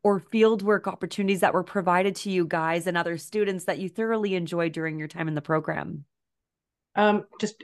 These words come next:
Speaker 2: being out and, and, you know, we, we got opportunities to try all the equipment. So you have a task to do, and we were given the equipment, and, and we, we were able to,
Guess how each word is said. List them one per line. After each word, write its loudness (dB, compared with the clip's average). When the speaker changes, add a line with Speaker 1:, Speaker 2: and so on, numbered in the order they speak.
Speaker 2:
being 6
out 6
and, 2
and, -2
you 0
know, -2
we, -4
we -4
got 4
opportunities 0
to -8
try 2
all 2
the 0
equipment. -8
So -6
you 0
have 0
a -2
task 0
to -10
do, -2
and 0
we 0
were -2
given -4
the 0
equipment, -4
and, -2
and -2
we, -2
we -2
were -2
able -2
to, -4